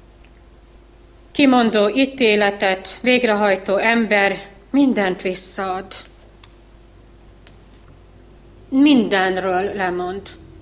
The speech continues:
Nem kell a név, nem kell a hely, és nem kell a szolgálat.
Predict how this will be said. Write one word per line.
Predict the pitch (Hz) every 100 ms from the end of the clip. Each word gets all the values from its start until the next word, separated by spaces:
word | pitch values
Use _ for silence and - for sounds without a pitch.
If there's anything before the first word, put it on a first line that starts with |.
| - - - - - - - - - - - - -
Nem | 240 220 -
kell | 190 175
a | 175
név, | 196 226 226 220 - - - - - - - - - - - - - - - - -
nem | 190 185
kell | - 160
a | 165
hely, | 165 202 190 185 180 - - - - - - - - - - - - - - - - - -
és | - -
nem | 226 220 214
kell | 170
a | 170
szolgálat. | - 170 165 160 165 165 165 170 -